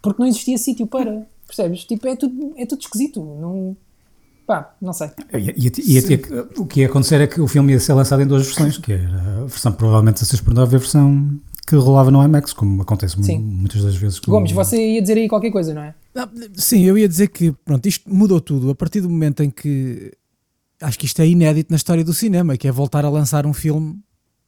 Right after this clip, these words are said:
Speaker 3: de outra maneira. Acho que isto nunca tinha acontecido, não é? Ele
Speaker 1: Não,
Speaker 3: agora
Speaker 1: por acaso, já tivemos vários filmes que foram lançados em versões de
Speaker 3: Como por exemplo?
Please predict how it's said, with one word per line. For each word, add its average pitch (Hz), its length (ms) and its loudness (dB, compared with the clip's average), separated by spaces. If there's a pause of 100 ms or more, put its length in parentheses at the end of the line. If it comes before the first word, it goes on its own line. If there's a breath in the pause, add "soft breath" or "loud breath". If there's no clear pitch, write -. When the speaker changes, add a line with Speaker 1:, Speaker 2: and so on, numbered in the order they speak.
Speaker 3:
de 151 100 -2
outra 160 180 -2
maneira. 160 360 0
Acho 120 120 -6
que - 60 -14
isto - 120 -10
nunca 139 180 -6
tinha 143 160 -6
acontecido, 147 540 -6 (120)
não 131 140 -6
é? 117 100 -10 (560 soft breath)
Ele 165 100 -2
Speaker 1:
Não, 175 80 0
Speaker 3:
agora 190 220 -2
Speaker 1:
por 226 80 -4
acaso, 175 140 -2
já 190 100 2
tivemos 190 320 -2
vários 175 260 -2
filmes 180 240 -6
que - 80 -20
foram 180 180 -6
lançados 165 520 -6
em 160 260 -8
versões 156 760 -10 (200)
de 147 300 -10
Speaker 3:
Como 143 160 -2
por 147 100 0
exemplo? 117 320 -4